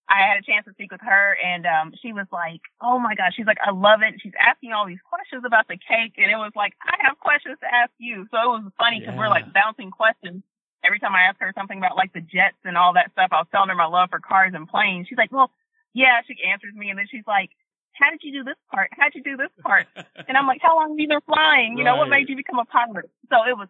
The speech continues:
Speaker 1: that was, that was really, really awesome. So,
Speaker 2: Yeah,
Speaker 1: yeah.
Speaker 2: it, I was looking, 'cause when I got done, I ended up meeting, I can't remember her name now, there's a picture of me with her, one of the pilots of the F thirty-five Lightning.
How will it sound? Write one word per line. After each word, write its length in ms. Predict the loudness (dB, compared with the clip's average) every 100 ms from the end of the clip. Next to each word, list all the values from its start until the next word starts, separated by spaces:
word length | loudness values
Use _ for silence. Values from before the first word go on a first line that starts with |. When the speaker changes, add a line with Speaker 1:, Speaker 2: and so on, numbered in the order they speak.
| 0
Speaker 1:
that 160 | 0 0
was, 140 | -8 _ _
that 160 | 0 0
was 120 | -2 -14
really, 240 | -18 -16
really 200 | -14 -8
awesome. 520 | -4 -4 -6 -16 -16 -10
So, 60 | -6
Speaker 2:
Yeah, 180 | -2 -2
Speaker 1:
yeah. 140 | -2
Speaker 2:
it, 60 | -4 _ -6
I 100 | -4
was 220 | -2 -4 -4
looking, 560 | -4 -4 -4 -6 -8 _
'cause 120 | -10
when 140 | -6 -4
I 60 | -2
got 220 | -2 -2
done, 340 | -4 -4 -6 _ _ -18 -16
I 120 | -10 -8
ended 180 | -2 -4
up 120 | -4
meeting, 400 | -4 -2 -2 -4
I 60 | -8
can't 240 | -12 -8
remember 320 | -2 -2 -2
her 80 | -2
name 240 | -2 -2 -2
now, 80 |
there's 160 | -4 -8
a 40 |
picture 360 | -6 -6 -6 -6
of 80 | -6
me 100 | -8
with 160 | -8 -8
her, 180 | -10 -12 _ _ _ -6
one 160 | -4
of 40 | -4
the 60 |
pilots 460 | -6 -8 -6 -6 -6
of 80 | -8
the 100 | -6
F 180 | -6 -6 -10 -10 -12 -8
thirty-five 420 | -8 -6 -6 -6
Lightning. 400 | -4 -6 -6 -8